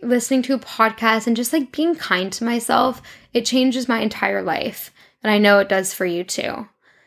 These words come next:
So another thing I do, and this is one of the last things on the list, is dry brushing. So dry brushing is basically, you use a dry brush,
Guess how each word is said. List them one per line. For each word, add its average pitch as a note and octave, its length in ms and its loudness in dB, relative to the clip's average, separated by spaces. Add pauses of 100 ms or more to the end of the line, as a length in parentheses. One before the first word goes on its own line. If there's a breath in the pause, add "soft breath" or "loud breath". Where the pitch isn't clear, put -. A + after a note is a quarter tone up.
So B3 480 4 (180)
another B3+ 360 6
thing B3 180 0
I A#3 100 2
do, A3 640 2 (1000)
and A3+ 220 2
this G#3 140 -6
is G#3 40 -4
one G3 120 -2
of G3 40 -2
the G3 60 0
last F#3+ 220 -2
things A3 200 -8
on - 100 -6
the - 80 -8
list, - 400 -12 (420 soft breath)
is G#3+ 580 2 (160)
dry A3+ 380 2
brushing. G#3 760 -2 (500)
So B3 340 2
dry A#3+ 360 2
brushing D#4 580 2 (120)
is A3+ 640 0 (440 soft breath)
basically, B3+ 1120 0 (360)
you C4+ 180 0
use D4 420 2 (400)
a A#3 640 4
dry A3 340 2
brush, G#3+ 420 2